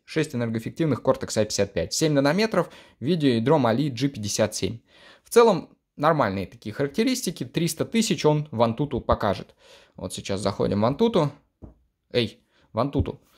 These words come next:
Заходим и видим, что здесь количество баллов даже чуть более трехсот, триста сорок четыре тысячи, при этом нагрев всего до тридцати трех градусов. Это хороший процессор, он холодный, довольно современный, с поддержкой пять джи,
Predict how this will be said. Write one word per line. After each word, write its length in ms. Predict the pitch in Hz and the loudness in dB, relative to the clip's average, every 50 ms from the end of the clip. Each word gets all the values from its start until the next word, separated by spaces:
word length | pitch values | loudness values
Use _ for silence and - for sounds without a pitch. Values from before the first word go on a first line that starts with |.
| _ - - _ - - | _ -20 -12 _ -10 -2
Заходим 480 | - 120 110 - 208 226 226 196 165 - - | 0 -2 2 6 6 6 6 6 0 -2 -4
и 260 | - 170 185 180 - - | -4 -2 -2 -2 -2 -2
видим, 340 | 120 156 170 151 143 123 113 | -2 -2 -2 -2 -4 -4 -6
что 340 | - - 131 120 110 104 | -8 -6 -4 -2 -2 -2
здесь 220 | 104 110 143 151 151 | -2 -2 -4 -6 -2
количество 400 | - 123 123 113 113 - - 107 | -2 -4 -4 -4 -6 -6 -6 0
баллов 400 | 113 147 147 143 127 - - - _ | 2 4 4 4 2 0 -4 -14 _
даже 280 | - - 123 123 113 104 | -2 0 2 2 2 0
чуть 140 | - 127 120 | -4 -6 -2
более 400 | 113 117 110 101 92 - - - _ _ - | 2 4 4 4 4 0 -2 -6 _ _ -2
трехсот, 460 | 107 107 107 - - 202 202 - - _ _ _ _ _ _ | -2 -2 0 0 0 0 0 -2 -8 _ _ _ _ _ _
триста 280 | 147 156 175 - - | -8 -6 -6 -6 -6
сорок 260 | 123 - 135 123 113 - | -2 0 0 0 0 -2
четыре 300 | - - - 120 117 110 | -6 -6 -4 -4 -4 -2
тысячи, 540 | - 208 202 - - - 165 143 135 - - _ _ _ _ _ _ _ | -2 -2 -2 -2 -2 0 0 0 0 -2 -8 _ _ _ _ _ _ _
при 120 | 123 131 | 0 0
этом 160 | 131 135 123 | 2 2 0
нагрев 320 | 120 120 123 151 165 156 - | 0 0 2 0 0 -2 -2
всего 240 | - - 117 131 | -4 -2 0 0
до 100 | 131 110 | 0 0
тридцати 400 | 98 104 107 104 - - - 113 | -2 -4 -6 -6 -6 -4 -4 -4
трех 220 | 101 - 107 104 104 | 0 0 0 2 4
градусов. 420 | 117 117 110 98 92 - - - | 4 4 4 4 0 -6 -8 -4
Это 140 | 185 170 170 | -4 -4 0
хороший 340 | - 180 180 165 - - - | 2 2 2 2 0 -2 -4
процессор, 440 | - 151 143 - 233 226 - 143 113 | -4 -4 0 0 0 0 2 0 -2
он 100 | 117 117 | -2 0
холодный, 600 | - 131 131 165 196 208 185 175 165 147 151 - _ _ _ _ _ - | 0 2 4 4 4 4 2 0 -2 -4 -6 -12 _ _ _ _ _ 0
довольно 380 | 113 131 143 139 127 117 110 | 0 4 4 4 2 2 0
современный, 680 | - - 123 131 139 160 180 196 196 185 170 156 151 - - _ _ _ _ _ _ | -2 -4 -2 -2 0 2 2 4 4 2 2 0 -2 -8 -16 _ _ _ _ _ _
с 100 | - - | -4 -2
поддержкой 440 | 117 117 117 120 113 - - - | -2 0 2 0 0 0 -2 -8
пять 200 | 104 - 117 113 | -6 -2 -2 -2
джи, 400 | 110 110 135 170 190 196 185 - | -2 -2 0 0 0 0 -2 -6